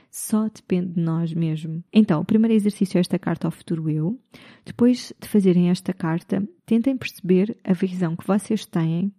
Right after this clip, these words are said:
de vocês mesmos e a visão que os outros têm de vocês. Porque normalmente isto é uma coisa que até está um bocadinho distorcida. Eu sei que no meu seio familiar e até de amigos que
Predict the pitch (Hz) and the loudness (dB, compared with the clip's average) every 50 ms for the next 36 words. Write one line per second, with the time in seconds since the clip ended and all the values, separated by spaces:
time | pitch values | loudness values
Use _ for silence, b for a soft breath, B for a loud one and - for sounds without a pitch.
0 | _ _ _ _ _ _ _ - 180 175 180 185 175 - - 175 170 165 170 165 | _ _ _ _ _ _ _ -6 -4 -2 0 0 -2 -2 -2 -2 -2 -2 0 0
1 | 165 165 170 - 196 202 196 196 190 185 190 185 165 170 165 170 - _ _ _ | 0 -2 -2 -2 -4 -2 -2 -2 0 0 0 0 0 0 -2 -4 -6 _ _ _
2 | - - 247 240 214 196 202 190 190 - - - - - 175 170 175 180 175 165 | -2 0 2 2 4 2 2 0 0 -4 -12 -10 -6 -4 -2 -2 -2 -2 -4 -4
3 | 180 170 165 170 - - - 165 160 160 - - - - - 254 254 262 262 247 | -6 -6 -6 -6 -6 -6 -6 -6 -6 -6 -8 -12 -18 -12 -10 -6 -4 -4 -2 -2
4 | 240 240 233 - 233 - - 226 220 214 208 - 214 202 208 214 220 202 - 214 | -2 -2 -2 -4 -6 -6 -2 -2 -2 0 2 0 0 0 0 -2 -2 -2 -2 -2
5 | 208 - 202 196 190 190 - 196 190 185 175 185 - - - - - - - 170 | -2 -2 -2 -2 -2 -2 -4 -4 -2 -2 -4 -4 -6 -10 -18 -18 -12 -6 -2 -2
6 | 160 151 151 B B B B B B B - 220 214 - - 254 233 - - - | 0 0 -2 B B B B B B B 0 0 0 2 2 0 0 0 0 2
7 | 202 196 202 B B B B B B B B - 196 208 226 233 226 202 - - | 2 2 2 B B B B B B B B 4 6 6 6 6 4 0 0 -2
8 | 190 185 - - 175 175 175 175 170 165 160 160 160 165 185 220 233 220 196 196 | -4 -4 -2 -2 0 0 2 0 0 0 -2 -2 0 0 2 2 2 2 2 0
9 | 190 185 - 180 170 156 165 170 170 170 170 175 170 - - - - - - - | 0 2 0 0 0 2 0 0 2 2 0 -2 -2 -6 -12 -18 -18 -18 -12 -6
10 | - 175 170 160 160 170 170 | -2 -2 0 0 -2 -4 -6